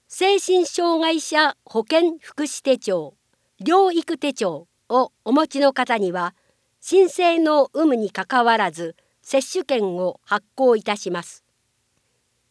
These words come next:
十八歳から五十九歳の医療従事者等、申請が必要です。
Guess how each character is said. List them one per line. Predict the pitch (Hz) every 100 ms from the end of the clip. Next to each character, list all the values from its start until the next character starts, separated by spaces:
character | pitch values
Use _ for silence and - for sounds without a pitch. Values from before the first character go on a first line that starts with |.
| _ -
十 | 226 392
八 | 359 381
歳 | - 240 214
か | 202
ら | 185 185 - _ _
五 | 170 220
十 | 302 381 -
九 | 349 370
歳 | - 208 175
の | 175 180 175 _ _ -
医 | 214
療 | 294 370 359
従 | 220 294 269
事 | 269
者 | 220 185
等、 | 214 175 135 _ _ _ _ _
申 | - - 370
請 | 339 349 330
が | 311
必 | 285 - 269
要 | 254 240
で | 196 185
す。 | -